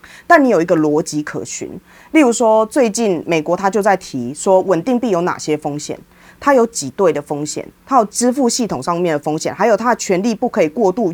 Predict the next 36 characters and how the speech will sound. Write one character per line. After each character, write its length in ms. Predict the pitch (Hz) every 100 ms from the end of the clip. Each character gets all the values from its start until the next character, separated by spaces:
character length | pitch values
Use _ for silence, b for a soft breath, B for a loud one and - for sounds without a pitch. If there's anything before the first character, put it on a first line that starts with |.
| -
于 140 | 165
集 220 | 165 165 170
中 260 | 202 196
在 140 | 220 185
某 220 | 156 135
一 80 | 185
个 100 | 190
厂 220 | - 123
商 200 | 165 160
上 160 | 180 151
面， 220 | 165 139
以 160 | 170 185
免 240 | 254 160
它 160 | 151 175
会 280 | 208 170 131 B B B -
崩 180 | 233 226
溃 160 | 277 190
的 80 |
时 140 | 170 180
候 100 | 180
整 260 | - 165
体 200 | 202 170 156
影 180 | 160
响 200 | 180 151
到 140 | 156 170
整 120 | 143
个 60 | 127
市 180 | - 151
场。 200 | - - _ _ -
它 120 | 269
就 120 | 269
是 140 | 247 226
一 40 |
个 80 | 165
原 280 | 135 101 139
则， 260 | - -